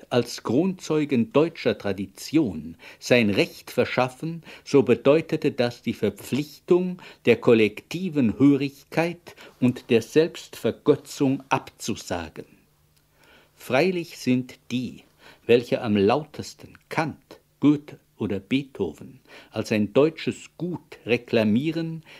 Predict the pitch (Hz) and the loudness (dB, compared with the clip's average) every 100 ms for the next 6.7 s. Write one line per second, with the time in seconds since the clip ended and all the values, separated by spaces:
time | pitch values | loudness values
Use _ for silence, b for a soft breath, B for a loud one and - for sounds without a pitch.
0 | B 101 131 196 202 190 156 151 160 - | B 2 4 4 2 2 4 0 -2 -8
1 | 156 - 151 123 156 156 B B - 110 | -10 -8 -4 -4 -6 -14 B B 0 2
2 | 143 - 131 120 117 - 117 98 98 - | 2 2 2 2 -2 -2 0 0 -4 -4
3 | 170 160 - - - 123 107 127 117 123 | -6 -6 -8 -20 -4 0 0 0 -2 -2
4 | 107 117 113 - 127 135 135 B B 123 | 0 0 -2 -6 -6 -6 -10 B B 0
5 | 107 95 113 151 151 - - 139 131 120 | 2 4 4 2 0 -8 -8 -6 -6 -8
6 | - 110 - 85 87 - - | -4 -4 -4 -12 -14 -16 -20